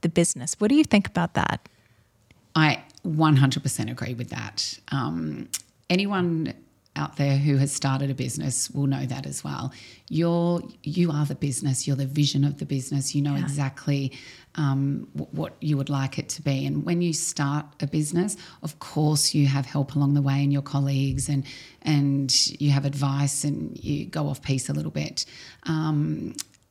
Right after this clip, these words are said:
Speaker 2: but you're the heartbeat. That's how I say
Speaker 1: Mm.
Speaker 2: it. You're the heartbeat. And it's, it's generally your vision. And if I know this anytime, it's now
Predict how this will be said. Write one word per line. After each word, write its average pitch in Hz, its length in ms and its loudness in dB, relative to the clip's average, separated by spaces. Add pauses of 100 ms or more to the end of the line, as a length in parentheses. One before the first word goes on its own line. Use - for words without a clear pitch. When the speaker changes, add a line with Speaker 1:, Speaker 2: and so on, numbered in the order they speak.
(340)
Speaker 2:
but - 220 -4
you're - 320 -4
the 247 60 0
heartbeat. - 720 0 (140)
That's - 200 -4
how 139 140 -4
I - 80 -4
say 202 60 4 (100)
Speaker 1:
Mm. 180 140 6
Speaker 2:
it. 180 100 -4
You're 170 120 0
the 151 60 2
heartbeat. - 640 -6 (440)
And 156 480 4
it's, - 420 -2
it's 151 140 -2
generally 165 340 4
your 160 240 0
vision. 151 460 2
And 151 180 2 (720)
if - 220 -2 (340)
I 160 100 8
know 160 220 8
this 156 300 2
anytime, 156 600 6
it's 151 220 -2
now 143 440 2